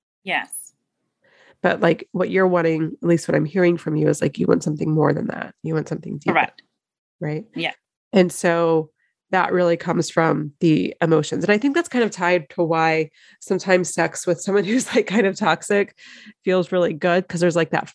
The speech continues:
Speaker 2: false intimacy. It's not real
Speaker 1: Right.
Speaker 2: intimacy, it's that false intimacy. But unfortunately, that can create,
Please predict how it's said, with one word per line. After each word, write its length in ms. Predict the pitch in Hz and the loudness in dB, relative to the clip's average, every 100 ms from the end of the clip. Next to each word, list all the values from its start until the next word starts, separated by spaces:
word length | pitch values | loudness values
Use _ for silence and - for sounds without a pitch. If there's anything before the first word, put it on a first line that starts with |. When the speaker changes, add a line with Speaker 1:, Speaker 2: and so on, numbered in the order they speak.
| - | 2
Speaker 2:
false 260 | 185 202 | 4 4
intimacy. 720 | - - - - - - - - _ | -2 -8 -8 -10 -10 -12 -12 -18 _
It's 100 | - | -6
not 200 | 175 170 | -2 0
real 240 | 214 269 269 | 0 0 2
Speaker 1:
Right. 60 | |
Speaker 2:
intimacy, 460 | 208 208 185 - 185 | 0 -2 -4 2 2
it's 120 | 180 | 2
that 180 | - - | -2 -4
false 340 | - 180 180 | 2 2 2
intimacy. 640 | 175 165 - - - - 175 _ - _ _ - | -2 -4 -6 -6 -4 -6 -6 _ -20 _ _ -2
But 240 | 175 - | 0 2
unfortunately, 500 | 175 160 185 180 170 | 0 0 0 2 0
that 160 | 156 - | 0 -2
can 280 | - 170 175 | -2 -2 -2
create, 520 | - 160 - - - | -2 0 2 0 -4